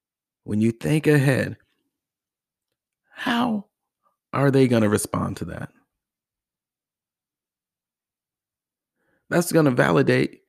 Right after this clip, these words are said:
their point of me not being there. That's gonna validate their point of not wanting me around because I'm, I'm just there to collect a check. I don't care about them. I don't care about their feelings. I don't care about their situation.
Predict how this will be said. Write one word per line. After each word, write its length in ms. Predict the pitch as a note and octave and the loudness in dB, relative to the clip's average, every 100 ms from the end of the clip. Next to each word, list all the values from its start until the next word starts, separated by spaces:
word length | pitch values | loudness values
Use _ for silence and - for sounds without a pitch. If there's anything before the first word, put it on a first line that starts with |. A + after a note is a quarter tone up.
| _ - | _ -2
their 120 | C3+ | -2
point 360 | - D#3+ D#3+ | 0 -2 0
of 160 | G2+ A2 | -2 0
me 180 | A#2 C#3 | 2 4
not 300 | B2 B2+ A2 | 2 -2 -2
being 300 | D3 C3+ F#2 | -4 -4 -6
there. 220 | D#2 - _ _ _ _ _ _ _ _ _ _ _ _ _ | -12 -14 _ _ _ _ _ _ _ _ _ _ _ _ _
That's 200 | - D#3+ | -6 -4
gonna 180 | - D#3+ | -2 -2
validate 540 | C3+ D3+ D3+ D3 C#3+ C#3+ | 0 0 0 0 -2 -2
their 140 | C#3 | -6
point 340 | C#3 D3+ D3+ | -4 -6 -4
of 180 | C3 A#2+ - - - _ _ - | -4 -6 -8 -20 -20 _ _ -6
not 300 | G#2 D3+ A#2 | -2 -2 0
wanting 320 | C#3 D3 C#3+ | 0 2 2
me 140 | C#3+ | 2
around 340 | C3 C#3+ D3+ C3 | 2 2 2 2
because 260 | A#2+ B2 | 0 0
I'm, 180 | A#2+ A2+ - _ - _ _ _ | -2 -4 -12 _ -20 _ _ _
I'm 160 | F#2 F#2 | -4 -2
just 300 | G#2 A#2+ - | 0 0 2
there 200 | C3 C3+ | 2 2
to 100 | A#2+ | 2
collect 360 | B2 A#2+ B2 A2+ | 2 2 0 -2
a 40 | |
check. 360 | - C#3+ C#3+ - | -2 -2 -2 -4
I 80 | |
don't 300 | F#2+ A2 A#2+ | -2 -2 -4
care 200 | - C3 | -2 -2
about 340 | C3 B2+ B2+ - | 0 -2 -4 -4
them. 240 | C3+ C3+ - | -4 -4 -6
I 80 | G#2 | -6
don't 240 | A2+ - | -6 -6
care 260 | - B2+ B2+ | -4 -2 -2
about 460 | A#2+ A#2+ A#2 - - - - - | -2 -4 -4 -8 -18 -20 -20 -4
their 160 | G2+ | -2
feelings. 460 | - B2+ B2+ C3 B2 | 0 0 0 0 -2
I 80 | A#2+ | -4
don't 160 | B2 | -4
care 180 | C#3 B2+ | -2 -2
about 280 | A#2 A#2 A#2 | 0 -2 0
their 120 | A2+ | -2
situation. 760 | - A#2 - G#2+ A2+ A2+ F#2 | -2 -4 -2 0 0 -2 -6